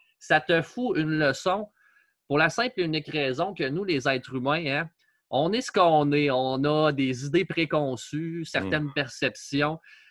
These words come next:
Speaker 1: Puis tu te dis, « OK, si j'avais à gager là-dessus, je gagerais pas trop. »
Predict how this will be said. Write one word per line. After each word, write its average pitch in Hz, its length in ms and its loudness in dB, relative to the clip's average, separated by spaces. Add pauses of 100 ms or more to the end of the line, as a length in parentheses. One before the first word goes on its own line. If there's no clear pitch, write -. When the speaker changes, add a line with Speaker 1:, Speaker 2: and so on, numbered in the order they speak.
(280)
Speaker 1:
Puis 143 120 0
tu 165 180 -4
te 151 60 -4
dis, « 165 380 -2
OK, 170 280 2 (1160)
si - 280 -8
j'avais 202 300 4
à 202 120 6
gager 180 420 4
là-dessus, 175 560 0
je 156 60 -6
gagerais 165 580 4
pas 147 180 2
trop. » 127 340 -4